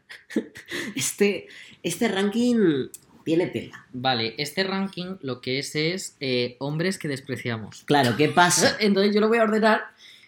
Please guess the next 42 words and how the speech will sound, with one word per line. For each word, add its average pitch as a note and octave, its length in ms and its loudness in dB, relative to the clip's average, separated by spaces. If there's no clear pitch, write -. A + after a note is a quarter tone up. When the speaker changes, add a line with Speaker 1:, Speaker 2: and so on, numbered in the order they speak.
Speaker 2:
como F#3+ 220 2
el F3 120 0
que F3 80 0
me D#3+ 120 0
parece D#3 340 0
más G3 180 0
insoportable. E3+ 800 -2
O E3+ 80 -2
sea, E3 320 0
el, E3 240 -2
el, D#3+ 360 -2
el F3+ 140 0
uno A#3+ 180 2
va B3+ 60 2
a A3+ 40 2
ser B3+ 160 -2
el A#3+ 60 -4
que A3 100 -2
me G3+ 80 2
parece G#3 200 2
más G3 160 2
insoportable. C#3 680 -4
Speaker 1:
Claro. A2+ 360 2
Speaker 2:
Y, D#3+ 300 2
y C#3 320 -2
a-, D3+ 300 -4
ese F3+ 160 -2
va G3 80 0
a F3+ 40 -4
ser E3 160 -6
mi C#3 160 -4
orden, G#2 360 -6
¿vale? B2+ 300 -8
Speaker 1:
Vale. A2 380 0
Speaker 2:
Cositas. G#3 840 0
Speaker 1:
Hemos, E3+ 440 8
eh, B2+ 120 2
vamos B2 320 4
a - 20 6
Speaker 2:
Tenemos F3 320 4
que G#3 140 2
censurar. F#3+ 420 0